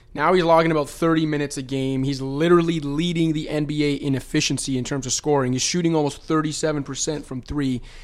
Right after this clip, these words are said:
He's guarding all five positions when asked for it, and he's doing this as the third best player on a team that's on pace to win sixty-eight games.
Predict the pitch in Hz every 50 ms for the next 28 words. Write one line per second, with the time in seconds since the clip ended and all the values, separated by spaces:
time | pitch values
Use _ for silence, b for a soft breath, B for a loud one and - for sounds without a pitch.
0 | B B B B - 180 170 151 135 127 - 160 170 196 196 185 175 - - 170
1 | 160 170 - - 160 156 151 147 - - 147 123 143 151 - - 139 131 117 120
2 | 135 131 131 123 - 127 135 135 139 - - - 135 135 127 - - - B B
3 | B B B B - - 165 151 135 127 120 156 175 180 180 165 156 147 139 -
4 | 135 123 139 - - - 156 156 147 139 151 139 - - - - 147 143 139 135
5 | 131 127 - - 151 147 143 143 - - 147 139 131 147 151 143 131 - - 143
6 | 143 143 139 - - - - - 180 - - - - 165 156 - - 156 139 135
7 | 131 - 135 123 123 123 127 - - - - -